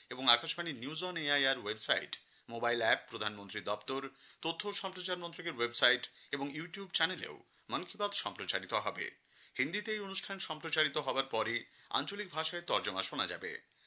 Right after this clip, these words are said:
রাত আটটায় তর্জমা পুনঃ সম্প্রচারিত হবে। নাম পরিবর্তন করে এদেশে অবৈধভাবে বসবাসের অভিযোগে এক বাংলাদেশিকে গ্রেপ্তার করেছে মালদার ইংরেজবাজার থানার পুলিশ।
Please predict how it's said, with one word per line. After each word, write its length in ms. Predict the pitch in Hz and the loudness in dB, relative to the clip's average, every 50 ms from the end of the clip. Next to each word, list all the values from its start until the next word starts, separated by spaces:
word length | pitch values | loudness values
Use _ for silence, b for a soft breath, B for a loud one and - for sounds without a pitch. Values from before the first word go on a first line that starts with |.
| b b - | b b 2
রাত 280 | 104 104 104 104 - | 4 4 4 6 4
আটটায় 300 | 101 104 - - 151 170 | 2 0 0 -2 -6 -4
তর্জমা 420 | 123 110 85 82 - 98 90 76 - | -2 -2 0 0 0 -2 -2 -8 -10
পুনঃ 220 | - 143 143 147 | -10 -6 -2 0
সম্প্রচারিত 600 | - - - 82 - 90 85 - 90 87 85 - | 0 0 -2 -4 -8 -2 -2 -2 -2 -2 -4 -4
হবে। 340 | 101 98 - 107 92 87 - - _ _ _ _ _ _ _ _ _ _ _ _ b b b b b b b b b - | -4 -2 -2 -4 -4 -6 -10 -12 _ _ _ _ _ _ _ _ _ _ _ _ b b b b b b b b b -2
নাম 180 | 101 92 98 104 107 | 0 0 0 -2 -4
পরিবর্তন 460 | - 107 110 104 101 95 - 107 101 | -8 -8 -6 -4 -6 -6 -6 -8 -10
করে 220 | 92 - 127 135 147 | -8 -6 -6 -4 -4
এদেশে 280 | 143 139 139 - - | -2 2 2 2 2
অবৈধভাবে 540 | 127 120 127 139 139 143 139 135 139 135 139 | 2 0 -2 -2 -4 -4 -4 -6 -6 -6 -6
বসবাসের 540 | 131 113 117 113 - 131 127 123 - 135 120 | -2 0 2 2 2 0 2 0 0 0 -2
অভিযোগে 360 | 120 113 120 120 127 127 143 | -6 -6 -6 -8 -6 -4 -4
এক 200 | 143 131 120 117 | -6 -6 -4 0
বাংলাদেশিকে 600 | 107 98 110 117 123 120 120 - - 123 - 127 | 0 0 2 0 -2 0 2 0 0 0 -4 -6
গ্রেপ্তার 340 | 107 107 101 95 - 135 123 | -4 -4 -6 -6 -4 -6 -6
করেছে 500 | 120 127 117 110 - - 120 120 123 117 - B B B B 127 | -6 -2 4 4 6 6 6 4 2 2 -2 B B B B 2
মালদার 320 | 123 127 127 135 131 127 | 2 4 4 2 0 0
ইংরেজবাজার 520 | 131 135 143 160 156 - 165 160 165 165 | 0 -4 -4 -2 -2 -4 -4 -4 -6 -8
থানার 260 | 156 - - 156 151 147 | -8 -8 -8 -6 -8 -6
পুলিশ। 500 | 143 131 104 82 80 85 - - - | -6 -8 -8 -2 2 4 4 4 2